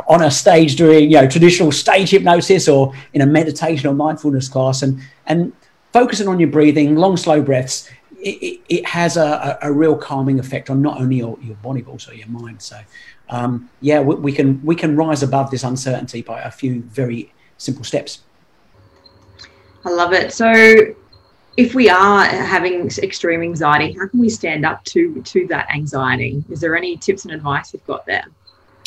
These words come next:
Speaker 1: Uh, yeah. Well, do you want me to go through kind of my eight points of bits and pieces?
Speaker 2: Yeah, that would
Speaker 1: Yeah,
Speaker 2: be
Speaker 1: okay.
Speaker 2: great.
Speaker 1: Um, I mean, there, there are, there, there are a few things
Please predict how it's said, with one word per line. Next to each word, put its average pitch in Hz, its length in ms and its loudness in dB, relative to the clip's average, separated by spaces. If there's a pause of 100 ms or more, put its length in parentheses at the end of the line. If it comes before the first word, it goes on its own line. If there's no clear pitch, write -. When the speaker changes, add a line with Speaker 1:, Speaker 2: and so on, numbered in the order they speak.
(360)
Speaker 1:
Uh, 220 580 6
yeah. 240 360 6
Well, 175 120 4
do 202 100 4
you 202 220 4
want 196 160 2
me 208 80 0
to 175 60 0
go 196 160 4
through 185 260 -2
kind 180 180 0
of 170 40 0
my 165 340 2
eight 180 180 0
points 180 380 -2
of 135 140 -12
bits - 200 -8
and 151 140 0
pieces? 170 300 -2
Speaker 2:
Yeah, 302 280 0 (300)
that 208 100 2
would - 80 0
Speaker 1:
Yeah, 185 60 4
Speaker 2:
be 370 160 4
Speaker 1:
okay. - 260 -2
Speaker 2:
great. 220 260 -2 (280)
Speaker 1:
Um, 196 400 2
I - 60 -2
mean, 254 200 4
there, 262 140 8
there 269 180 4
are, 269 80 4
there, 269 300 0
there 247 220 4
are 285 120 2
a 262 60 2
few 233 220 0
things - 520 -2